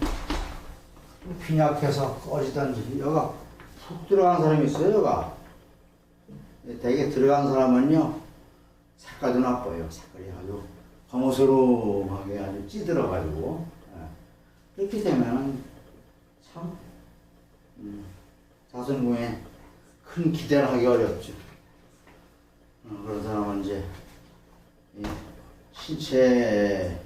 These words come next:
예? 오장육부에, 예, 그 보링을 좀 해야 할 필요가 있죠.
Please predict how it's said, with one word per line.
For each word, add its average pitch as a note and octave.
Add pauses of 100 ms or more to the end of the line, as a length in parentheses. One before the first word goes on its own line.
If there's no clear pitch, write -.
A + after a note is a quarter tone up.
(100)
예? D#3+
오장육부에, B2 (800)
예, F2+
그 G#2 (1040)
보링을 D3
좀 D3+
해야 B2+
할 A#2
필요가 -
있죠. -